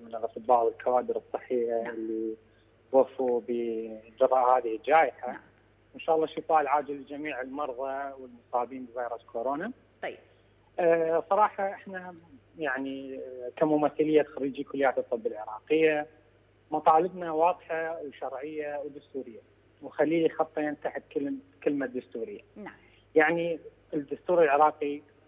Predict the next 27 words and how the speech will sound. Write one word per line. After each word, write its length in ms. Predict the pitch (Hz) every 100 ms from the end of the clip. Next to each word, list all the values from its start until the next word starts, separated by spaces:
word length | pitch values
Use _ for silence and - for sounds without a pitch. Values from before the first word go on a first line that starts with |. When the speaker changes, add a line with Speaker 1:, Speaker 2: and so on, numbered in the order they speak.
| -
Speaker 1:
آه، 480 | 151 135 131 123 123 -
كفل 260 | 180 160 139
التعيين 460 | - 123 143 151
لخريجي 440 | 135 - 131 127 147
كليات 380 | 147 143 143
الطب 280 | 127 - 127
العراقية، 760 | 123 113 117 117 147 151 147 151 - _ _ _ 143
آه، 160 | 139
بقانون 500 | 131 135 139 139 160
التدرج 500 | 151 131 143 147 123
الطبي 420 | 127 147 131 143
رقم 260 | 135 127 123 -
ستة 260 | 151 - 139
لسنة 380 | 127 135 127 127
ألفين. 300 | 120 - - _ _ _ _ _ _ -
يعني 260 | 156 - 123
Speaker 2:
نعم. 80 |
Speaker 1:
إنه 200 | 143 160
إحنا 200 | 160 170
إذا 160 | 147 139
ما 180 | 139 165
تعينا 380 | - 151 147 143
فهذا 380 | - 143 165
خرق 300 | - - 151 -
واضح 340 | 139 127 117 127
للدستور، 600 | 120 117 _ 165 196 196 -
Speaker 2:
مهم. 240 | 202 180